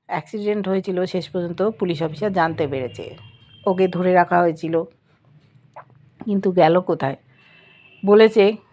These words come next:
বাবুল বলেছিল যে রাই মরে গেছে অ্যাক্সিডেন্টে।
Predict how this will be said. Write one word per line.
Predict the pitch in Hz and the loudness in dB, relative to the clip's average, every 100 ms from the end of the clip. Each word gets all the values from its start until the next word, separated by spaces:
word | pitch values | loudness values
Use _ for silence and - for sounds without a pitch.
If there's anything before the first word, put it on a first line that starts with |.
| _ - | _ -4
বাবুল | 196 180 180 220 233 | 2 4 4 2 -2
বলেছিল | 220 202 - 170 170 233 247 _ _ _ _ | 0 0 -2 -2 -2 -2 -8 _ _ _ _
যে | 185 190 185 | -4 0 4
রাই | 185 170 180 247 - _ _ | 4 4 2 -4 -12 _ _
মরে | - 190 185 170 | -6 -2 2 2
গেছে | 143 139 143 | 0 -4 -6
অ্যাক্সিডেন্টে। | 147 - 160 123 110 | -6 -8 -6 -6 -10